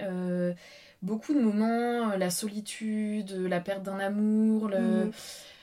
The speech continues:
Speaker 2: Les déceptions,
Speaker 1: Qu'est-ce que
Speaker 2: euh, d-, d'amitié,
Speaker 1: ouais,
Speaker 2: la perte
Speaker 1: ouais.
Speaker 2: d'un ami aussi, il y a
Speaker 1: Tout à
Speaker 2: des
Speaker 1: fait.
Speaker 2: choses très dures quand même
Speaker 1: Ah
Speaker 2: que
Speaker 1: oui.
Speaker 2: l'on
Speaker 1: Oui, parce qu'ils traversent des épreuves vraiment
Speaker 2: Ouais.
Speaker 1: très difficiles. Il y a, il y a ça aussi dans
Speaker 2: Ouais.
Speaker 1: ce livre qui est, c'est, c'est pas une,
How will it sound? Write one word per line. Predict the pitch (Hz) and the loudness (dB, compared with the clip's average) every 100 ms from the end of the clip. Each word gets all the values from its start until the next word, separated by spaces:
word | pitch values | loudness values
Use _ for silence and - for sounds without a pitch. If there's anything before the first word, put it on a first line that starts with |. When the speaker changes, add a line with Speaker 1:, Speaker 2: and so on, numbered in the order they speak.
| - - - - _ _ - | -20 -20 -20 -20 _ _ -8
Speaker 2:
Les | 180 | -2
déceptions, | 175 170 180 214 | 0 0 -2 2
Speaker 1:
Qu'est-ce | 190 | 4
que | 185 185 180 | 6 4 2
Speaker 2:
euh, | |
d-, | 165 | 0
d'amitié, | 180 208 220 226 180 | 2 4 4 4 2
Speaker 1:
ouais, | 339 | 0
Speaker 2:
la | 247 | 0
perte | 180 226 | 2 4
Speaker 1:
ouais. | 262 | 4
Speaker 2:
d'un | 175 | 4
ami | 170 175 175 | 4 4 4
aussi, | 185 - 233 254 285 302 | 0 -6 -8 -6 -4 -2
il | 220 | -2
y | |
a | 165 | 2
Speaker 1:
Tout | |
à | 175 | 2
Speaker 2:
des | |
Speaker 1:
fait. | 202 | 2
Speaker 2:
choses | 196 - | -4 -6
très | 202 | -8
dures | 190 - - | -6 -8 -10
quand | - | -6
même | 175 | -4
Speaker 1:
Ah | 185 | -2
Speaker 2:
que | 185 | -2
Speaker 1:
oui. | - - | -6 -8
Speaker 2:
l'on | 170 - - 240 | -12 -14 -6 -4
Speaker 1:
Oui, | 196 | -2
parce | 175 | -4
qu'ils | - | -4
traversent | - 208 226 | 0 2 4
des | 214 202 | 2 -2
épreuves | 190 214 208 | -2 -4 0
vraiment | 196 208 | 4 4
Speaker 2:
Ouais. | 208 | 4
Speaker 1:
très | 220 | 0
difficiles. | 208 - 214 208 | -4 -4 -4 0
Il | 180 | 4
y | |
a, | 190 | 4
il | 196 | 6
y | 208 | 2
a | |
ça | 202 285 254 | 4 4 4
aussi | 220 - | 2 0
dans | 220 | 2
Speaker 2:
Ouais. | 220 | 2
Speaker 1:
ce | - - | 2 -4
livre | 240 - | -10 -10
qui | 214 202 | -6 -4
est, | 196 190 190 | -2 -2 -4
c'est, | - 196 | -6 -4
c'est | 208 | -2
pas | 214 269 247 196 | 2 6 6 6
une, | 190 185 185 180 | 0 0 2 0